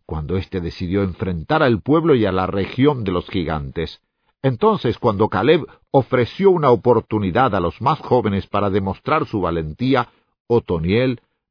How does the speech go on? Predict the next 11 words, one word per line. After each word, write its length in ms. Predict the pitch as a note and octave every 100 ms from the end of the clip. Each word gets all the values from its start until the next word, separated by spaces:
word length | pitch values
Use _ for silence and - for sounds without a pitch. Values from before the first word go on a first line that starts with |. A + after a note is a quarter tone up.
| -
no 440 | D#2+ D#2+ A#2+ F3+
dudó 440 | D#3 D3 A2+ G#2+
en 100 | G2+
aceptar 520 | F#2+ - F#2 - G2+ G2
el 120 | F#2+
reto. 480 | E2 D#2 C#2 C#2+ C2 _ _ _ _ _ _ _ _ -
Dice 360 | C#2+ G2+ -
la 80 | F#2
Escritura: 560 | D#2+ - E2 F2+ D#2+ D2
"De 180 | G2+
aquí, 440 | G#2+ G2+ - G3